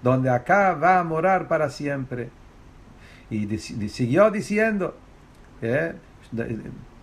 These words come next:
parte de, de, de lo que dijo Shlomo en ese momento. Dice que Shlomo, eh, se dio vuelta al pueblo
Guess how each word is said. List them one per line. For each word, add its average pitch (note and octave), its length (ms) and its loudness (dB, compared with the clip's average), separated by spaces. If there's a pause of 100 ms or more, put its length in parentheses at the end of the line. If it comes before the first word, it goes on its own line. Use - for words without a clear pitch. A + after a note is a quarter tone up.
(160)
parte F3+ 360 4
de, F3 180 2
de, D#3+ 240 0
de D#3 160 -2
lo D3+ 140 0
que D#3+ 140 -2
dijo F#3 280 2
Shlomo F3+ 340 2
en G3 100 2
ese F#3+ 220 -2
momento. F#3 520 0 (400)
Dice C#3 260 -2
que C3+ 140 -4
Shlomo, D#3+ 500 6 (120)
eh, C3+ 300 0
se B2 200 -4
dio D3 220 2
vuelta F#3 360 2
al B2+ 140 0
pueblo F#3 600 2